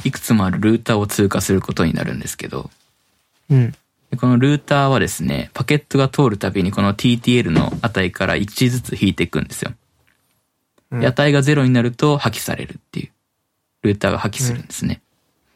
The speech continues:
Speaker 2: うん。
Speaker 1: こうすることによって、
Speaker 2: うん。
Speaker 1: 永久にそのネットワーク内をぐるぐる回ることを避けるっていう感じになります。
Speaker 2: うん。
Speaker 1: で、このティーティーエルなんですけど、すごい、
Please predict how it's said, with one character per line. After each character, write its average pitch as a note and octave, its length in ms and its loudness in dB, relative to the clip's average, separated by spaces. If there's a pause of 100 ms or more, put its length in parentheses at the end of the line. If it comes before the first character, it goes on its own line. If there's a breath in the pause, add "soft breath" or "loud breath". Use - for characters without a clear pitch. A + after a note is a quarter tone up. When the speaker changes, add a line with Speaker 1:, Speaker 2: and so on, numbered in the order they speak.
(400)
Speaker 2:
う A#2+ 40 -2
ん。 - 20 -2
Speaker 1:
こ B2 160 0
う A#2+ 60 0
す B2 120 -2
る A#2+ 60 2
こ A#2+ 100 -4
と C3+ 100 2
に A2+ 80 6
よ G2+ 60 0
っ G2+ 40 -6
て、 C3 400 -2 (100)
Speaker 2:
う A2+ 60 2
ん。 - 20 2
Speaker 1:
永 G#2 100 0
久 G#2 220 0
に G2 160 2
そ G2 100 -4
の F#2+ 80 0
ネ G2+ 80 0
ッ G2 80 -4
ト - 140 -4
ワ G2+ 80 2
ー - 20 -16
ク - 100 -4
内 F#2 120 0
を - 20 -4
ぐ F2+ 140 0
る F2 80 -2
ぐ D#2+ 100 -4
る E2 80 0
回 - 200 0
る - 60 -8
こ - 140 -8
と B2+ 100 0
を A#2 60 0
避 - 160 -10
け - 140 -10
る - 40 -12
っ - 260 -20
て - 60 -6
い F#2+ 40 -6
う - 20 -10
感 - 160 -6
じ - 120 -8
に - 40 -6
な D2 60 -6
り - 80 -6
ま - 140 -12
す。 - 200 -20 (960)
Speaker 2:
う C3+ 80 -2
ん。 A#2 140 -4 (400 loud breath)
Speaker 1:
で、 A#2 80 -4
こ - 100 0
の B2+ 100 4
テ C#3+ 180 0
ィ - 20 4
ー C#3 60 0
テ - 140 0
ィ - 20 6
ー - 40 4
エ - 20 0
ル F#2+ 80 -4
な - 80 -4
ん - 60 -6
で - 60 -8
す - 100 -14
け - 100 -6
ど、 G2+ 120 -6
す - 140 -4
ご A2 140 4
い、 E2 200 0